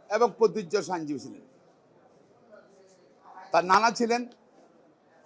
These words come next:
বিচারপতি ইব্রাহিম সাহেব, তিনিও অত্যন্ত নামকরা বিচারপতি ছিলেন।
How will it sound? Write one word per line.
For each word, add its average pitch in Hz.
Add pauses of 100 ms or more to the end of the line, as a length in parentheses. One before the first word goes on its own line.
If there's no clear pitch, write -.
(360)
বিচারপতি 180
ইব্রাহিম 214
সাহেব, 226 (1080)
তিনিও 233 (120)
অত্যন্ত 202
নামকরা 185
বিচারপতি 139
ছিলেন। -